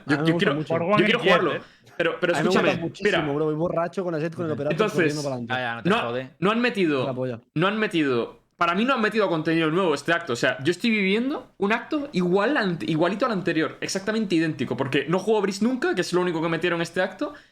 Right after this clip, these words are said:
Speaker 1: y prácticamente no han hecho cambios de balance. Han, bufaron a la Viper, creo, el acto pasado y, y, y, y lo, lo nerfearon un poquito este acto y ya está.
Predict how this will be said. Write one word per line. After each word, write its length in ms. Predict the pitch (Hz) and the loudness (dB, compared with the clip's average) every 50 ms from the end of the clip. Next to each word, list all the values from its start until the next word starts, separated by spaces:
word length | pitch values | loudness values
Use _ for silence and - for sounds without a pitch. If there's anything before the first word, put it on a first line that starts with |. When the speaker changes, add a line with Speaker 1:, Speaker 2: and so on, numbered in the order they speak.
| _ _ - | _ _ -6
Speaker 1:
y 60 | 143 | -2
prácticamente 460 | 151 180 180 - 185 190 180 185 185 180 | -2 -2 -2 0 -2 -2 -2 0 0 0
no 60 | 175 | 0
han 40 | 170 | -2
hecho 120 | 160 - 165 | -2 -2 -2
cambios 220 | 170 160 156 147 151 | -2 0 0 0 2
de 60 | 139 | 2
balance. 500 | 135 147 190 220 208 - - 113 - - - | 2 2 2 0 -2 -2 -2 -4 -4 -4 -4
Han, 220 | - 156 160 - - | -4 -4 -4 -2 -4
bufaron 340 | 143 139 - 160 170 185 185 | -4 -2 0 0 0 2 2
a 40 | 180 175 | 2 2
la 80 | 170 185 | 2 2
Viper, 420 | 202 196 196 165 147 135 127 123 - - _ _ _ _ _ _ - | 2 0 0 0 0 0 -2 -4 -12 -20 _ _ _ _ _ _ -2
creo, 140 | 160 151 - | -2 -2 0
el 80 | 147 147 | 0 -2
acto 200 | 156 156 - 185 | 0 0 0 -2
pasado 460 | 175 165 - 202 202 240 269 302 - - | -2 0 0 0 0 2 0 -2 -4 -2
y, 120 | - 151 | -2 -2
y, 220 | 147 - 139 139 - | -2 0 -2 -2 -2
y, 220 | - 139 123 - 139 | -2 -4 -2 0 0
y 20 | |
lo, 180 | 143 143 - 143 | 2 2 2 2
lo 120 | 147 147 143 | 2 2 0
nerfearon 280 | 139 139 165 170 185 | 0 0 0 0 0
un 80 | 180 180 | 0 -2
poquito 240 | 185 175 175 175 175 | -2 0 0 0 -2
este 180 | 170 - 185 | -2 -2 -2
acto 200 | 180 - - - | -2 -2 0 0
y 40 | 247 | 0
ya 60 | 190 | 0
está. 360 | 143 - - 220 196 208 - | 0 0 -2 -4 -4 -4 -12